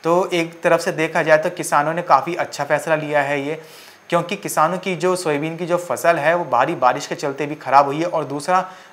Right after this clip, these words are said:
जब सरकार ने सोया खली के आयात का फैसला लिया है, उसकी वजह से भी सोयाबीन का जो दाम है, वो कहीं ना कहीं टूटता हुआ नज़र आया है। सरकार ने सोयाबीन की एमएसपी तीन हज़ार नौ सौ पचास रुपये प्रति क्विंटल तय की हुई है,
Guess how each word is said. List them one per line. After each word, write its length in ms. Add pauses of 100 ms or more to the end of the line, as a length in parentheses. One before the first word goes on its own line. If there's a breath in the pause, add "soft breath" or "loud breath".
(100 loud breath)
जब 140
सरकार 440
ने 100
सोया 360 (100)
खली 220
के 100
आयात 320
का 100
फैसला 340
लिया 220
है, 60
उसकी 260
वजह 280
से 180
भी 200 (460 loud breath)
सोयाबीन 680 (160)
का 100
जो 140
दाम 320
है, 120
वो 140
कहीं 180
ना 60
कहीं 180
टूटता 380
हुआ 120
नज़र 240
आया 240
है। 220
सरकार 440
ने 100
सोयाबीन 380
की 120
एमएसपी 380
तीन 240
हज़ार 220
नौ 80
सौ 140
पचास 500
रुपये 200
प्रति 260
क्विंटल 300
तय 240
की 140
हुई 200
है, 180